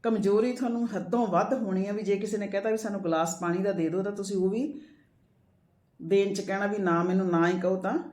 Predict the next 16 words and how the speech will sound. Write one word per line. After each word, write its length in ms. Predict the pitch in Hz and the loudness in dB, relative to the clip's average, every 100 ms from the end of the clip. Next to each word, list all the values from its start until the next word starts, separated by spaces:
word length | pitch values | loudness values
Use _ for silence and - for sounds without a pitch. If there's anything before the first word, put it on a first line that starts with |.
| - | -8
ਚੰਗੀ 380 | - 175 156 147 | -2 2 2 0
ਗੱਲ 200 | 127 - - | -4 -6 -14
ਆ।" 40 | - _ _ _ _ _ - _ | -20 _ _ _ _ _ -20 _
ਫਿਰ 200 | 220 240 | 4 4
ਤੁਹਾਡਾ 260 | 277 233 240 | 4 2 4
weight 400 | 190 185 190 208 | 6 6 6 4
ਆ 40 | |
ਜਿਹੜਾ, 260 | 208 214 226 | 2 2 0
ਉਹ 160 | 220 | 0
ਘਟਣਾ 240 | 214 160 165 | 0 2 0
ਸ਼ੁਰੂ 240 | 190 202 | 0 0
ਹੋ 120 | 185 | 0
ਜਾਣਾ। 240 | 156 127 - - - _ _ _ _ _ _ _ _ _ _ - _ - | 0 -2 -8 -16 -20 _ _ _ _ _ _ _ _ _ _ -20 _ 0
weight 360 | 190 226 226 247 | 6 6 6 2
ਘਟੀ 180 | 214 190 | 2 2
ਜਾਊਗਾ। 640 | 190 208 202 190 190 | 2 2 2 0 -4